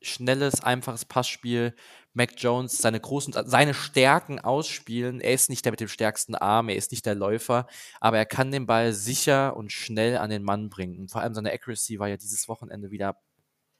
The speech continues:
ich meine, es waren fünfundzwanzig von dreißig Bällen hat er angebracht. Das, das ist der Mac Jones, den wir brauchen. Das ist der, der jede Woche am besten auf dem Feld stehen sollte. Und er hat auch ganz anders da gewirkt, war viel selbstbewusster, ähm,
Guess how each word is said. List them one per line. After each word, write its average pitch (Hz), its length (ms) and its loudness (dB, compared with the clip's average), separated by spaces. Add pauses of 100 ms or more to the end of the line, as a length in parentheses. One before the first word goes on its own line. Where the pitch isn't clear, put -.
(240)
ich 107 160 -8
meine, 117 340 -4
es - 140 -8
waren 113 200 0 (340)
fünfundzwanzig 143 1080 0 (240)
von 110 220 -6
dreißig 120 420 0
Bällen 120 240 0
hat 113 120 -4
er 101 80 2
angebracht. 107 580 -4 (460)
Das, - 380 2
das 139 200 4
ist 135 120 0
der 131 80 4
Mac 120 260 -2
Jones, 123 440 0
den 110 140 -2
wir 104 100 0
brauchen. 123 540 -2
Das 110 160 -4
ist - 160 -8
der, 117 80 0
der 110 120 2
jede 107 240 -4
Woche 107 200 -6
am 98 80 -6
besten 101 240 -4
auf 98 80 -6
dem 98 80 -12
Feld 117 200 -4
stehen 90 260 -8
sollte. 92 420 -4 (640)
Und 101 580 -6
er 104 100 -4
hat 139 140 0
auch 127 100 -6
ganz 127 180 2
anders 127 260 2
da 117 100 -2
gewirkt, 104 280 -4
war 113 80 0
viel - 160 -6
selbstbewusster, 113 960 0
ähm, 107 360 -4